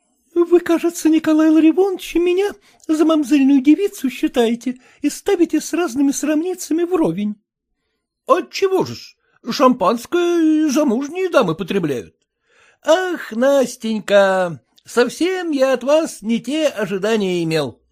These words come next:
Я думал, что вы мне потрафлять будете в моей гулянке, а вы изволите видеть, какие интриги супротив меня отпущаете. Я хотел старину вспомнить, а вы...» Выдворилась пауза.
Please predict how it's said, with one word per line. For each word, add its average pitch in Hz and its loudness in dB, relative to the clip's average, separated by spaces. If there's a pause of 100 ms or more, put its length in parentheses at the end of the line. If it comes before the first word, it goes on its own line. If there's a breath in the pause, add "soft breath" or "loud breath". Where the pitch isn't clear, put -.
(140)
Я 359 -2
думал, 254 2
что - -2
вы 220 0
мне 202 0
потрафлять 226 -4
будете 320 0
в 294 -2
моей 294 0
гулянке, 269 -2 (280 soft breath)
а 226 2
вы 370 0 (140)
изволите 226 0
видеть, 320 -2
какие 269 -2
интриги 196 -6
супротив 185 -8
меня 180 -4
отпущаете. 175 -6 (460 soft breath)
Я 339 -2
хотел 190 -2
старину 247 -2
вспомнить, 311 -4
а 190 0
вы...» 339 -6 (1300)
Выдворилась 151 -4
пауза. 147 -4